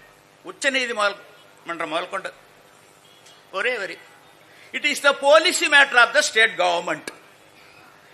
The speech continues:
இது தமிழ்நாடு அரசனுடைய கொள்கை முடிவு, நீதிமன்றம் தலையிடாது. What is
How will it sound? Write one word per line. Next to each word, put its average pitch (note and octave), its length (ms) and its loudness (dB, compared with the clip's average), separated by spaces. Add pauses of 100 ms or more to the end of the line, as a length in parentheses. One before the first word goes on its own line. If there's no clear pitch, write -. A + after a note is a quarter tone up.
(140)
இது C4 180 0
தமிழ்நாடு E4+ 480 8
அரசனுடைய D4 540 6
கொள்கை E4 400 6
முடிவு, C#4+ 440 4 (840)
நீதிமன்றம் A#3+ 640 2
தலையிடாது. E3+ 540 0 (920)
What B3 180 2
is C#4 120 -6